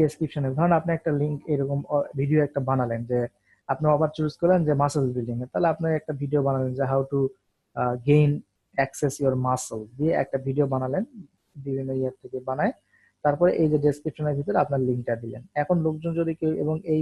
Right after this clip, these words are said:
ভিডিওর ভিতরে কোথাও হয়তো বলে দিলেন যে তুমি যদি একটা মাসলস বিল্ডিং এর, আহ, ঔষধ চাও বা যেমন এখানে যেটা লেখা আছে আর কি যে এই যে, এই যে এটা অফার যেটা যে তুমি যদি একটা হেডলক মাসল বিল্ডিং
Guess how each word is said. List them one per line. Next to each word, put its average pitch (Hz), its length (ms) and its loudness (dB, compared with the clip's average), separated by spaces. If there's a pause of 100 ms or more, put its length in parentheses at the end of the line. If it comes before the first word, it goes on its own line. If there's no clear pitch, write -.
ভিডিওর 151 300 0
ভিতরে 151 220 -2 (120)
কোথাও 151 260 2
হয়তো 143 180 -6 (100)
বলে 156 220 4
দিলেন 131 180 -2 (640)
যে 135 80 -2 (100)
তুমি 147 180 -4
যদি 151 260 0 (220)
একটা 143 240 -6
মাসলস 139 380 -8
বিল্ডিং 139 260 -6 (160)
এর, 139 80 2 (220)
আহ, 127 460 -6
ঔষধ 143 260 -2 (120)
চাও 131 260 2
বা 127 180 -2 (640)
যেমন 143 280 4
এখানে 139 280 -2
যেটা 127 220 -2
লেখা 135 300 2
আছে 110 180 -8
আর 113 100 -16
কি 120 160 -12
যে 120 80 -2 (500)
এই 120 80 -8
যে, 123 80 -6 (120)
এই 139 100 2
যে 135 140 -2
এটা 135 180 -2
অফার 135 240 -2
যেটা 123 200 -6
যে 123 140 -4
তুমি 135 200 -4
যদি 135 200 -6
একটা 135 240 -8
হেডলক 135 400 2
মাসল 131 220 -6 (100)
বিল্ডিং 131 220 -8